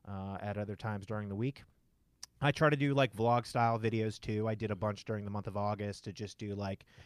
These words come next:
uh, behind the scenes videos, less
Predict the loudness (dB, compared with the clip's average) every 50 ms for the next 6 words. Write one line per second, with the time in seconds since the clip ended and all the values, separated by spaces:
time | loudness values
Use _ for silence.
0 | -20 -20 -14 -6 -4 -2 0 0 0 0 0 0 2 2 2 0 0 -6 -6 -6
1 | -4 -4 -4 -4 -2 0 0 2 4 4 6 6 6 4 4 4 2 0 -2 -4
2 | -10 -12 -14 -14 -16 -16 _ -8 -4 -2 -2 -2 -2 -4 -8 -12